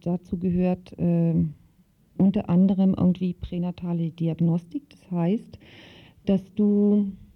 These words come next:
äh, bisher eine Fruchtwasserpunktion gemacht hast in der sechzehnten Schwangerschaftswoche, dass bei dieser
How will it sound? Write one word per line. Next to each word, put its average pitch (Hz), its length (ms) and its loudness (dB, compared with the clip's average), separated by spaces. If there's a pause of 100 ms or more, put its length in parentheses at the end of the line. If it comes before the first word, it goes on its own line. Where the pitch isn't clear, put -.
(280)
äh, 180 260 2 (340)
bisher 202 520 2
eine 220 160 4
Fruchtwasserpunktion 220 1600 0 (220)
gemacht 208 480 0
hast 240 180 -8 (220)
in 190 120 -4
der 190 120 -4
sechzehnten 180 400 -4
Schwangerschaftswoche, 214 1200 0 (460)
dass 196 180 2 (260)
bei 190 220 0
dieser 190 640 -2